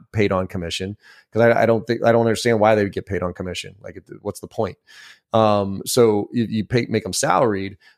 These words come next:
you roll 'em into this, and then who gives a shit where the co-, where, and then you align sales and marketing where who cares where the d-, lead came from? We're all doing this activity. So I do think that there is something for an outbound, but it goes back to that full cycle sales rep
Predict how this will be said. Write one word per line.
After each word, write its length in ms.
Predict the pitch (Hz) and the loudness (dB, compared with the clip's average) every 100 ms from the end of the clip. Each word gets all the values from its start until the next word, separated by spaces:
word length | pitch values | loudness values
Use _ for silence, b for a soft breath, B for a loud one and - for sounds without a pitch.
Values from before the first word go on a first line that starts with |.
| - | -8
you 100 | 101 | 0
roll 260 | 101 113 | 4 4
'em 100 | 110 | 4
into 180 | 110 143 | 2 2
this, 320 | 107 98 98 | 2 0 -4
and 120 | - 107 | -4 -4
then 100 | 101 | -2
who 120 | 120 | -2
gives 240 | 123 139 | -2 -2
a 60 | 120 | -2
shit 260 | - 95 | -2 -4
where 140 | - 98 | 0 0
the 60 | |
co-, 200 | 95 107 - | 0 -2 0
where, 160 | 101 104 | 0 0
and 200 | 110 107 | 0 0
then 140 | 104 | 0
you 100 | 101 | 2
align 280 | 98 107 104 | 2 2 2
sales 240 | 110 101 | 2 2
and 80 | 98 | 2
marketing 420 | 104 139 107 98 | 2 2 0 -4
where 140 | 98 95 | -2 -4
who 100 | 123 | -2
cares 340 | 117 127 98 | 2 2 2
where 120 | 98 | 0
the 100 | 98 | -2
d-, 220 | 98 92 | -4 -10
lead 260 | 104 104 95 | -4 -2 -2
came 220 | - 127 | -2 -2
from? 260 | - 101 101 | -2 -4 -2
We're 160 | 104 | -2
all 240 | - 113 123 | 2 4 4
doing 260 | 117 107 | 0 -6
this 140 | 101 98 | -8 -6
activity. 480 | 95 - 117 95 - | -6 -4 -4 -4 -2
So 160 | 113 | 2
I 60 | 110 | 2
do 240 | 113 143 | 2 0
think 240 | 151 131 117 | 0 -4 -2
that 160 | 110 | -2
there 180 | 107 104 | -2 -2
is 180 | 110 110 | -2 -2
something 380 | 110 104 101 98 | -4 -6 -10 -10
for 220 | 101 95 | -6 -2
an 80 | 95 | 0
outbound, 500 | 107 - 98 92 92 | 0 0 -2 -2 -2
but 180 | 95 | -2
it 120 | 98 92 | -2 0
goes 200 | 110 107 | 2 4
back 200 | 107 104 | 2 0
to 60 | |
that 160 | 98 95 | -2 -2
full 160 | - 123 | -2 -2
cycle 340 | - 117 101 | 0 0 -2
sales 340 | - 90 87 | -4 -2 -2
rep 200 | 92 87 | -4 -4